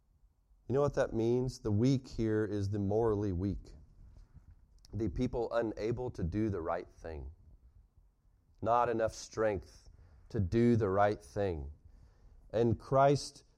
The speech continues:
dies for those who do not fear or acknowledge God as God. They're morally incapable of doing so. For one will scarcely die for a righteous person, though perhaps for a good person one would even dare to die.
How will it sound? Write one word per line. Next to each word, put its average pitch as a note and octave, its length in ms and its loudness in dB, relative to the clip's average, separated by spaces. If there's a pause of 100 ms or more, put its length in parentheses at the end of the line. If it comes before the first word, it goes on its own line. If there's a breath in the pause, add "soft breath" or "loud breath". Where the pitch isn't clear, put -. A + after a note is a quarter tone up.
(160)
dies C3 540 8
for B2 140 0
those C3 440 6
who B2 80 4
do B2 160 2
not C3 260 2
fear C#3+ 380 4
or C3+ 200 4
acknowledge B2+ 600 4
God A#2 400 8
as A#2 240 0
God. A#2+ 540 8 (1040)
They're C3 100 4
morally D3+ 500 8
incapable C3+ 520 4
of C3 120 6
doing D3 380 4
so. - 380 -10 (400)
For C#3+ 120 4
one D#3+ 180 8
will D#3 80 6
scarcely E3+ 440 2
die D3 220 8
for D#3 120 2
a C#3 40 6
righteous D#3 340 6
person, B2+ 360 -2
though C3 120 2
perhaps C#3 380 2
for C3 100 0
a G#2+ 60 2
good D3+ 200 2
person G2+ 300 0
one E2+ 140 0
would E2+ 100 -2
even F2 220 -4
dare E2 160 -4
to D2+ 80 -4
die. C#2+ 320 -4